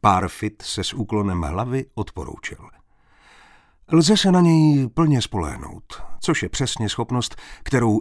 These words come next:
invalida jako já u svého pomocníka oceňuje. Proto jsem ani v nejmenším nepochyboval, že se o všechno postará. K mému velkému úžasu se ovšem Parfit objevil znovu.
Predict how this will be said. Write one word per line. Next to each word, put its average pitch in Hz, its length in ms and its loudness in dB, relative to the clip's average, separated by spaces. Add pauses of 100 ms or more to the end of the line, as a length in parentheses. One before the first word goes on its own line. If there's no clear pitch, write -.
invalida 127 640 0
jako 95 340 -4
já 101 300 -2
u 104 120 -10
svého 90 400 -4
pomocníka 87 720 -6
oceňuje. 62 560 -14 (920)
Proto 117 280 2
jsem 110 280 -2
ani 101 160 0
v 85 60 -4
nejmenším 104 640 0 (220)
nepochyboval, 127 920 -2
že 143 140 -6
se - 180 -8
o 147 80 -8
všechno 120 380 -6
postará. 76 600 -6 (1200)
K - 60 -10
mému 151 380 8
velkému 165 540 4
úžasu 175 500 -4
se 143 200 -8
ovšem 113 340 -4
Parfit 120 560 -4
objevil 135 540 -2
znovu. 92 500 -6